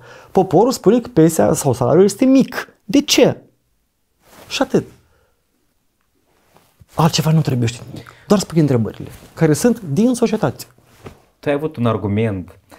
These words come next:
Speaker 2: sau o descriere a, a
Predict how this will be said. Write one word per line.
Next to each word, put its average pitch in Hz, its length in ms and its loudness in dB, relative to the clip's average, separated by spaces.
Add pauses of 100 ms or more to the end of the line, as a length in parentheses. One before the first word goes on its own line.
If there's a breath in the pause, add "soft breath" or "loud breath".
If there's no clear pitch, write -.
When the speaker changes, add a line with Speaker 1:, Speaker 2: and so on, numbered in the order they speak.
(240 soft breath)
Speaker 2:
sau 101 240 -4
o 104 60 2
descriere 110 880 -2
a, 90 320 -6 (440)
a 87 80 -12